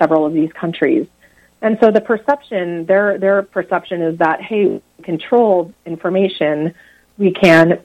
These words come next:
you know, control the narrative and therefore hold on to power, make sure that our public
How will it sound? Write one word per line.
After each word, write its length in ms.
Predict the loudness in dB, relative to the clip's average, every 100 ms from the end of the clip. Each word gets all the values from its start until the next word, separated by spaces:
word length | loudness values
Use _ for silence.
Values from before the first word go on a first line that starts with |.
| -2
you 120 | 2
know, 120 | 2
control 420 | 0 -6 0 2
the 80 | 2
narrative 460 | -2 -2 0 0 0
and 120 | 2
therefore 680 | 2 2 0 0 0 -2 -6 _ _ _
hold 200 | -6 -4
on 140 | -4
to 80 | -6
power, 640 | -4 -2 0 0 -2 -4 -2
make 220 | -4 -2
sure 240 | -2 0
that 160 | 0 0
our 180 | -2 -4
public 580 | -6 -4 -2 -4 -6